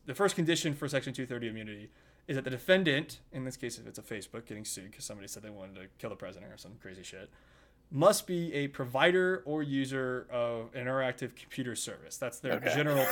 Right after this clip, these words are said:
Speaker 1: term
Speaker 2: <laughs>
Speaker 1: for, again, social media, uh, game consoles, anything, right? Zoom, <laughs> whatever it is, right? Like, somebody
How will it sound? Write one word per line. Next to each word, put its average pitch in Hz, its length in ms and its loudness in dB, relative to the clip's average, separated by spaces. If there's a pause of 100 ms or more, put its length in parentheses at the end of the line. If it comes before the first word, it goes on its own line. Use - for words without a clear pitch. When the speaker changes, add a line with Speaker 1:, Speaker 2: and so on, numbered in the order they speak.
Speaker 1:
term 160 240 6
Speaker 2:
<laughs> - 80 -10
Speaker 1:
for, 101 240 -10 (640)
again, 98 160 -8
social 113 300 -8
media, 127 360 0
uh, 117 340 0 (1300)
game 123 220 0
consoles, 113 640 -4 (340)
anything, 107 380 2
right? 113 380 -4 (120)
Zoom, 127 840 0
<laughs> - 40 -16
whatever 131 400 0
it 117 60 -6
is, 98 220 -10
right? 110 280 -4
Like, 113 120 -8
somebody 123 180 -4